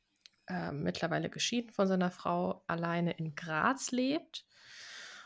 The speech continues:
Und Luise muss für einen, also aus Forschungszwecken, sie soll an so einen Tierpark in Graz kommen und da über die Meerwalnuss, das ist so eine Rippenquallenart, eine invasive Rippenquallenart,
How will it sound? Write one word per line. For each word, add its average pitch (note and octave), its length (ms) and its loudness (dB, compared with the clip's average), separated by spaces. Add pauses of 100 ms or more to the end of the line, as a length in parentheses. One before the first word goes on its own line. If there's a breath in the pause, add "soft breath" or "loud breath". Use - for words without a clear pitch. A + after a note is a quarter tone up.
(200 loud breath)
Und G3+ 540 8
Luise A3+ 600 6
muss A3 260 8
für - 160 0
einen, F3 340 6
also F3 140 4
aus D#3+ 160 0
Forschungszwecken, A3+ 1120 4
sie F#3+ 80 6
soll F3+ 180 6
an F3+ 160 4
so E3+ 100 2
einen E3+ 160 0
Tierpark A3 520 2
in G3 100 0
Graz F#3 720 0
kommen F3+ 460 2 (100)
und E3+ 240 0
da F3 160 4
über E3+ 240 4
die E3+ 140 2
Meerwalnuss, G3+ 1040 4
das F3+ 140 -2
ist - 60 -2
so - 60 -2
eine E3 220 0
Rippenquallenart, A3+ 1040 0
eine F3 140 -2
invasive F3+ 680 2
Rippenquallenart, F3+ 800 -4